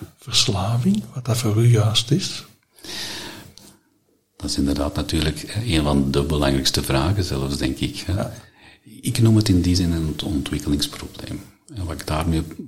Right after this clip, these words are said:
Speaker 2: bedoel is van, kijk, in het leven, hè, dus maken we natuurlijk periodes mee die inderdaad soms goed zijn, soms minder goed zijn.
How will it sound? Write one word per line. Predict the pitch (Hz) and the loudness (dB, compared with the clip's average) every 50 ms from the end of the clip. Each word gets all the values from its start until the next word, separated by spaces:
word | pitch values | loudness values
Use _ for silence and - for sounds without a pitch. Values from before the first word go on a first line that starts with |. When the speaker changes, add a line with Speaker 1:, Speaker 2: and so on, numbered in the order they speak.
| - - _ _ _ - | -18 -20 _ _ _ -14
Speaker 2:
bedoel | 67 69 73 73 80 82 | -8 -4 -2 0 2 2
is | 85 85 - | 2 2 0
van, | - - 73 71 69 | 0 0 -2 -2 -2
kijk, | - - 73 73 76 73 | -2 -4 -4 -4 -4 -4
in | - 113 104 92 | -2 0 0 2
het | 92 87 - | 2 0 0
leven, | 78 73 73 73 76 76 78 85 85 87 87 - | 0 0 2 2 0 0 0 -2 -2 -2 -4 -4
hè, | - 78 76 78 - - - - - - _ | -2 -2 -2 -2 -2 -4 -10 -14 -16 -20 _
dus | - - - - | -20 -20 -18 -14
maken | 76 71 69 71 71 - 90 | -8 -4 -4 -4 -4 -2 -2
we | 82 | -2
natuurlijk | 78 78 - - 76 73 78 73 | 0 -2 -2 -4 -4 -4 -4 -6
periodes | - - 71 71 69 69 73 73 71 73 - - | -4 -4 -2 0 0 0 0 0 0 0 0 0
mee | 76 69 67 71 76 - - - - - _ | 0 0 -2 -2 -2 -6 -10 -16 -20 -16 _
die | - 73 71 | -4 -2 -2
inderdaad | 69 69 69 67 71 71 73 - - - - | 0 -2 -2 -2 -4 -6 -6 -8 -10 -12 -16
soms | - - - 65 65 65 - | -12 -6 -4 -4 -2 -4 -4
goed | - 78 71 65 - | -4 -4 -2 -2 0
zijn, | - 73 69 65 | 0 0 -2 -2
soms | - - 67 65 - | -2 -2 -2 -2 -2
minder | - 76 76 - 65 - | 0 -2 -2 -4 -6 -10
goed | - - - | -12 -10 -8
zijn. | - - - - | -6 -6 -6 -8